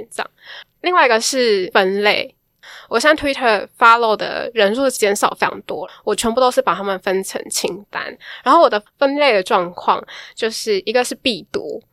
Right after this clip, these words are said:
就是在工作上，无论喜不喜欢，我都一定要读的东西，读的人或者是读的媒体。这样子，然后把他们分在，就是以情境来分啦。然后一个是必读，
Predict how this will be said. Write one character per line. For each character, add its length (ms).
就 120
是 200
在 180
工 180
作 200
上， 280
无 200
论 220
喜 140
不 100
喜 220
欢， 260
我 140
都 160
一 40
定 120
要 180
读 200
的 160
东 240
西， 400
读 200
的 260
人 440
或 160
者 120
是 200
读 200
的 120
媒 240
体。 280
这 100
样 160
子， 260
然 80
后 160
把 100
他 120
们 160
分 240
在， 280
就 140
是 80
以 160
情 240
境 140
来 260
分 220
啦。 280
然 80
后 240
一 80
个 60
是 100
必 340
读， 260